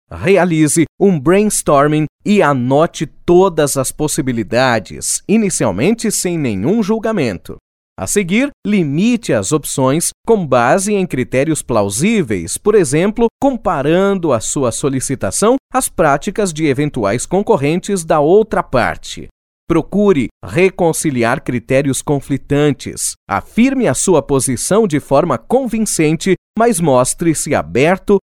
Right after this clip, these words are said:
e flexível. Escolha o desfecho certo. Siga em busca de uma solução que seja viável para ambos.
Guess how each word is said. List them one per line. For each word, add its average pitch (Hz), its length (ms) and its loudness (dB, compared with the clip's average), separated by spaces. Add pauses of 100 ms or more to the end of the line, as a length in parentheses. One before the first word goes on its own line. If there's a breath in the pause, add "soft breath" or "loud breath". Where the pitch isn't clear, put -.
e 233 80 -2
flexível. 107 840 -4 (540)
Escolha 190 840 2
o 180 100 4
desfecho 151 720 -2
certo. 123 840 -2 (260)
Siga 254 440 0
em 180 80 2
busca 202 440 0
de 180 140 -2
uma 160 160 0
solução 185 640 0
que 202 120 -4
seja 120 380 -2
viável 151 560 2
para 220 220 -2
ambos. 175 560 -2